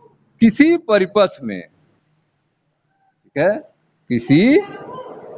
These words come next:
परिपथ में प्रेरित विद्युत वाहक बल, विद्युत वाहक बल, ठीक है, किसी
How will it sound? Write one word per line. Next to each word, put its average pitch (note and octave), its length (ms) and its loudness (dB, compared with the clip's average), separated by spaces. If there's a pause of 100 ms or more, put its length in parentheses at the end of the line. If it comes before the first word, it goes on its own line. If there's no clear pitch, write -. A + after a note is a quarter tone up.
(840)
परिपथ C3+ 600 0
में G2 400 -4 (1700)
प्रेरित A#3+ 560 -2 (2000)
विद्युत F3 500 0
वाहक D#3 360 0 (100)
बल, A2 280 -6 (1700)
विद्युत C3+ 540 -2 (1200)
वाहक G#2 580 0 (140)
बल, D2 280 -16 (600)
ठीक D3 100 0
है, A3+ 140 2 (500)
किसी A#3 320 2